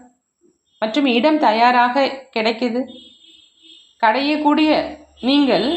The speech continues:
வெண்ணெயை உண்றவங்க. ஆகையினால சதா குஷியா இருக்கீங்க. சதா தமது பாக்கியத்தை மேலும் தரக்கூடிய வள்ளலையும் நினைவு செய்யுங்க. பாப்தாதா சதா சொல்றாங்க, சிறியவர்கள் இறைவனுக்கு,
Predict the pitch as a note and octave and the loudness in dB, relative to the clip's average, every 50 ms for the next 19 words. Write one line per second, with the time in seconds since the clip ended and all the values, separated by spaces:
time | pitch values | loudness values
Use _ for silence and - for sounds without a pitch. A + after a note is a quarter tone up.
0 | - - C4+ G#3+ A3+ A#3 C4 D4 E4+ E4+ D#4+ C#4+ A3+ G3 G3 G3 F3 F3 E3 D3 | -6 -6 -4 -2 0 2 4 4 4 4 2 0 -2 -4 -4 -4 -2 -2 -2 -2
1 | D3+ F3+ - - - - _ _ _ _ _ _ _ _ _ _ D#4+ _ _ D#4+ | -4 -6 -10 -12 -16 -20 _ _ _ _ _ _ _ _ _ _ _ _ _ _
2 | D#4+ D#4 D#4+ D#4+ D#4+ D#4+ D#4+ D#4+ _ - - _ - - _ _ _ _ _ _ | -20 -20 -20 -20 -20 -20 -20 -20 _ -20 -20 _ -20 -20 _ _ _ _ _ _
3 | _ C4 C#4 D4 C#4+ D4 C#4+ C4+ C#4 D4+ F4 E4+ - D4 B3 A#3 C4 D4+ D4+ B3+ | _ 0 0 0 0 0 0 2 2 2 2 2 2 2 2 4 2 2 2 0
4 | A#3+ B3+ B3 - - C#4+ C#4+ C#4+ C#4+ D4 D4 D4 - - - A3+ A3+ A3+ A3+ A3+ | -2 -2 -2 -2 -2 2 2 4 2 2 0 -4 -8 -6 -6 -6 -6 -6 -6 -6
5 | G#3+ F#3+ E3+ D#3+ D#3+ D3+ - - - - _ _ _ _ _ _ _ _ _ _ | -6 -4 -4 -4 -4 -4 -4 -6 -10 -16 _ _ _ _ _ _ _ _ _ _
6 | - C4 B3+ C#4+ D4+ D#4+ D#4+ D4+ C#4 C4+ C4+ B3 B3+ A3 A#3 A#3+ C4 C#4 - D4+ | -2 0 2 4 4 4 4 2 2 2 2 0 0 2 2 2 2 2 0 -2
7 | C#4 D4 - C4+ C4+ B3+ A#3 A3+ A#3+ B3+ C4 C4+ C4 A#3 A3 B3 C4 B3+ - C4 | -2 0 0 0 0 0 0 0 0 -2 -2 0 0 0 2 2 0 -2 -2 -2
8 | B3 B3+ B3 A3+ G#3 A3 A#3 B3 B3+ B3 A#3+ A#3+ A#3 A3 G3+ G3+ A#3 B3 B3+ C4 | 0 0 2 2 2 0 0 0 0 0 -2 -2 -2 -2 -2 0 0 0 0 0
9 | B3+ B3+ A3+ F3+ E3+ F3 E3+ E3+ D3 - - - _ _ _ _ _ _ _ _ | -2 -2 -4 -4 -4 -4 -4 -6 -8 -10 -12 -14 _ _ _ _ _ _ _ _
10 | _ _ - - - - F#3+ G3+ G#3 G#3 G#3 A3+ A3+ A3 A#3 A#3+ B3+ B3+ B3 - | _ _ -20 -20 -10 -2 0 0 0 2 2 2 2 2 2 0 0 0 -2 -6
11 | - - _ - - A3 G3 G3+ A#3+ B3+ B3+ - - G#3+ G#3 G#3+ A#3 A#3 A3+ A3 | -10 -18 _ -6 -4 -2 0 0 0 0 -2 -2 -4 -4 -2 0 0 0 2 2
12 | F#3+ E3+ E3 - C#4+ - - - _ _ _ _ _ _ _ _ _ - - D4 | 0 -2 -4 -4 -6 -10 -14 -20 _ _ _ _ _ _ _ _ _ -4 -2 0
13 | D4 E4 F4+ E4+ D4+ C#4 B3 C4 B3+ B3 A3 - - G3 G#3+ B3+ C#4 C#4+ D4 C4+ | 2 4 4 4 2 2 0 0 0 -2 -2 -2 -2 0 2 2 2 2 2 0
14 | B3+ A#3+ - - - F#3 | 0 -4 -4 -6 -4 -4